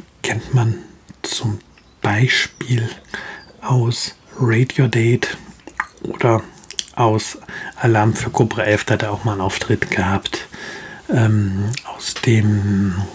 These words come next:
Kommissar Rex Film. Und vielleicht kennt man ihn auch aus der T-V-Serie Die Detektive, also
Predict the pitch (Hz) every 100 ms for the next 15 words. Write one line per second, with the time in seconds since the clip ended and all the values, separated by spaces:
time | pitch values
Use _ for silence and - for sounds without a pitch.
0 | - - - - - - - - - -
1 | - - - - 131 120 113 113 - 80
2 | - - - - - - - - - -
3 | - - - - - - 131 120 - -
4 | - 92 98 101 - - - 120 107 107
5 | - 110 - 117 110 117 110 113 104 104
6 | 120 - 110 113 110 - 123 107 107 104
7 | 98